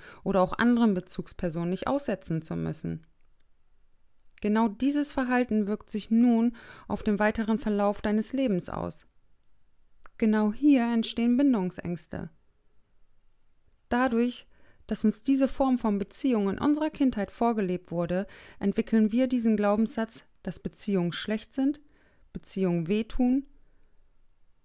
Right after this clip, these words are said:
oder in Beziehungen muss man sich verstellen, um geliebt zu werden. Diese Energie, du den, die du in deiner Kindheit gespürt hast,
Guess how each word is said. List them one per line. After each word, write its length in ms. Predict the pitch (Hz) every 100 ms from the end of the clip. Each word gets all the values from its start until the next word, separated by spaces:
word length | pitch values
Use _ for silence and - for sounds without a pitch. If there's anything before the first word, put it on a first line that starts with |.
| _ _
oder 200 | 190 185
in 100 | 175
Beziehungen 520 | 190 - - 240 220
muss 160 | 208 -
man 140 | 196
sich 140 | 185 -
verstellen, 520 | 180 - - 202 220
um 140 | 233
geliebt 360 | 240 262 285 -
zu 140 | 208
werden. 440 | 165 160 165 160 - _ _ _ _ _ - _ _ _ _ _ _
Diese 220 | 269 277 294
Energie, 680 | 269 269 233 226 196 - - _ _ - - -
du 100 | 202
den, 420 | 214 220 190 - _ -
die 100 | 226
du 120 | 233
in 120 | 233
deiner 300 | 233 269 320
Kindheit 440 | 320 294 277 202 -
gespürt 540 | 208 - - 254 -
hast, 360 | 165 - -